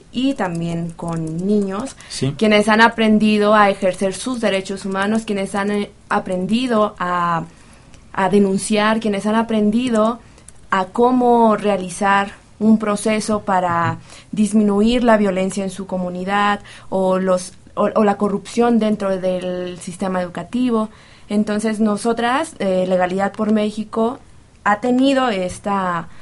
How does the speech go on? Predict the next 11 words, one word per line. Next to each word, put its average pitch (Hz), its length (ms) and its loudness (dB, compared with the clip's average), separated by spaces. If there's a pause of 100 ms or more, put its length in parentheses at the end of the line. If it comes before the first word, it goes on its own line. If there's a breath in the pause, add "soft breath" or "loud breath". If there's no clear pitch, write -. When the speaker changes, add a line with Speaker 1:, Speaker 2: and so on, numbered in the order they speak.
(200 loud breath)
Speaker 1:
apertura 190 480 -4
de 254 100 -2
trabajar 180 440 -2
tanto 170 320 -8
con 175 240 -4
niños 254 640 -2 (240)
con, 180 360 -4
y 190 140 -6
Speaker 2:
Ujú. - 40 2
Speaker 1:
adolescentes. 170 760 -6 (600)
Speaker 2:
Eh, 143 160 -12